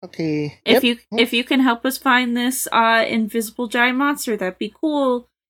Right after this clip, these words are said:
Speaker 2: You know this area better than us.
Speaker 1: Yeah.
Speaker 2: Yeah, not like, uh, a complete one eighty from the guy in, uh, uh, Beyond the Wall of Sleep. Fuck that guy. <laughs> That guy was an
Speaker 1: Yeah.
Speaker 2: asshole. <laughs>
Speaker 1: That guy was an asshole.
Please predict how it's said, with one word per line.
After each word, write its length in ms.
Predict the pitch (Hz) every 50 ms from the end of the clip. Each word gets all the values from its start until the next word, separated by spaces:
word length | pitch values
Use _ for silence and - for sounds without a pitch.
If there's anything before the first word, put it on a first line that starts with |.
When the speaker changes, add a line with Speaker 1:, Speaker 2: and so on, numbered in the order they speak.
| _ _ _
Speaker 2:
You 120 | 220 196 185
know 160 | 190 202 214
this 220 | 214 226 233 -
area 360 | - 226 226 226 233 240 240
better 360 | 233 240 247 233 247 247 254 247
than 160 | 269 269 294
us. 680 | 311 311 277 233 220 226 226 - - - - - - _ _ _ _ _ _ _
Speaker 1:
Yeah. 300 | 247 285 285 180 117 - - _ _ _ _ _
Speaker 2:
Yeah, 480 | 311 339 403 349 269 233 190 170 165 190 -
not 200 | 240 240 247 220
like, 340 | 226 240 226 214 220 - - _
uh, 260 | 214 202 196 180 - -
a 100 | - 202
complete 420 | 202 - 240 196 - - 320 277 -
one 160 | 214 202 196
eighty 240 | 202 208 202 196 185
from 320 | 185 - 185 175 170 170 165
the 440 | - 165 160 156 156 151 - - -
guy 220 | - 170 165 165 170
in, 200 | 170 165 156 147
uh, 300 | 147 147 - 165 208 208 - _ _ _ _ _ _ _ _
uh, 280 | 180 170 165 160 165 160
Beyond 380 | - - 208 202 196 196 196
the 60 | 190 180
Wall 180 | 175 175 160
of 60 | 160
Sleep. 420 | - - - 190 180 165 160 160 - _ _ _ _ _ _
Fuck 300 | - - 240 233 - -
that 180 | - 135 -
guy. 300 | - - - - 254 - -
<laughs> 60 | - - _ _ _ -
That 140 | 339 453 440
guy 200 | - 294 254 226
was 160 | 220 214 202
an 60 | 202
Speaker 1:
Yeah. 80 | 196 185 190 262
Speaker 2:
asshole. 680 | - - - 233 - 220 220 - _ - - - - _
<laughs> 400 | _ _ - 480 494 - 381 330
Speaker 1:
That 160 | - - 190 -
guy 120 | 320 294
was 260 | 214 156 143 143 131 120
an 100 | 101 92
asshole. 540 | 95 - 117 - - 117 110 120 339 -